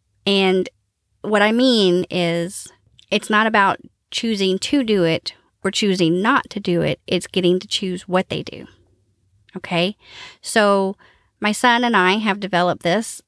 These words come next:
little routine, and it works so well that I feel like it's probably the most brilliant thing I've ever done. And it's this.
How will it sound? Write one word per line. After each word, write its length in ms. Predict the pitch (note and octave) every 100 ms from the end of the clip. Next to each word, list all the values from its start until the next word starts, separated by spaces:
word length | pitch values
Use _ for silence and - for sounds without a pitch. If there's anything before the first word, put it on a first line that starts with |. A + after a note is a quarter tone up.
| -
little 520 | G3 F3 E3 F3 A#2 -
routine, 680 | - F#3+ F3 - E3+ F3+ A#3
and 160 | - F3
it 100 | -
works 420 | F#3 E3+ - - -
so 440 | - - A3 A#3
well 380 | C4+ E3 A2 C4 - _ _ _ _ - - -
that 480 | G3+ F#3+ E3+ F3 - _ _ _ _ _ _ _ _ -
I 120 | F3+
feel 280 | - A3 G3+
like 240 | G3 F#3+
it's 140 | G3
probably 440 | - G#3+ F#3+ G#3 F3+
the 100 | F#3+
most 260 | F3+ F3
brilliant 320 | - F#3+ E3+ -
thing 180 | E3+
I've 120 | E3+ E3
ever 160 | E3
done. 440 | D#3 G3 D3+ D#3 G#3+ _ _ _ _ _ - - - _
And 600 | A3 G#3 G3+ G3+ G3+ D#3 - _ _ -
it's 180 | A3 A3+
this. 520 | G#3+ - - -